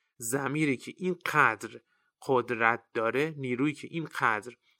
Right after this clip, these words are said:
قدرتمنده و در وجود همهٔ ما هست رو ما ازش اطلاعی نداریم. واسه همینه که همیشه زندگیامون درب و داغونه و هشتمون گروه نهمونه. واسه همینه که انداممون شده اینی که الان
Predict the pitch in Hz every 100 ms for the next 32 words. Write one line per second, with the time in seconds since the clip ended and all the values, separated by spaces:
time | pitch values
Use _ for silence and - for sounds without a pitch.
0 | - 127 117 113 113 113 131 131 120 113
1 | 113 117 117 117 120 113 113 113 113 113
2 | 110 127 151 - 151 160 151 127 110 117
3 | 113 107 - 110 120 151 160 _ _ _
4 | - 131 135 127 117 113 113 110 117 -
5 | 143 151 143 120 113 110 113 110 - 143
6 | 151 170 _ _ _ _ _ - 123 117
7 | 113 123 120 135 139 147 156 151 _ _
8 | 123 117 117 123 110 113 107 113 135 143
9 | 143 147 143 127 127 123 - 135 135 127
10 | 113 117 117 123 127 127 _ _ _ 123
11 | 127 131 127 110 110 107 104 110 110 139
12 | 139 143 120 110 - 110 110 123 139 147
13 | 151 156 170 - _ _ - - 113 117
14 | 123 120 113 110 113 113 110 113